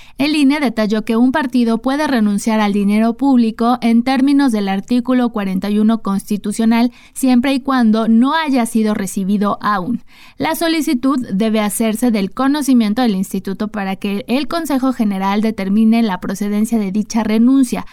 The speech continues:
tal y como lo estableció el Tribunal Electoral del Poder Judicial de la Federación.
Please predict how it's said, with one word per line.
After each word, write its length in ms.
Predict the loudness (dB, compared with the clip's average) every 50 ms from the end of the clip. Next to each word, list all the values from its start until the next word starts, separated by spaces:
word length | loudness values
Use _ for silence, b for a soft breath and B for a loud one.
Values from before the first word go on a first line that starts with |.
| B B B B B
tal 220 | -6 -6 -4 -2 -4
y 100 | -4 -2
como 240 | 0 0 2 2
lo 100 | 2 2
estableció 560 | 0 -2 -2 -2 0 0 0 0 -2 -2 -2 -2
el 120 | -2 -2
Tribunal 440 | -2 -4 -2 -2 -2 -2 0 0 0
Electoral 640 | 0 0 0 -2 -6 -10 -8 -6 -4 -2 -2 0
del 140 | 0 -2 -2
Poder 220 | -2 -2 -2 -2
Judicial 440 | 0 2 2 0 2 0 -2 -2 0
de 80 | -2 -2
la 180 | -2 -2 -2 -2
Federación. 600 | -2 -4 -6 -6 -6 -6 -8 -8 -10 -10 -14 -14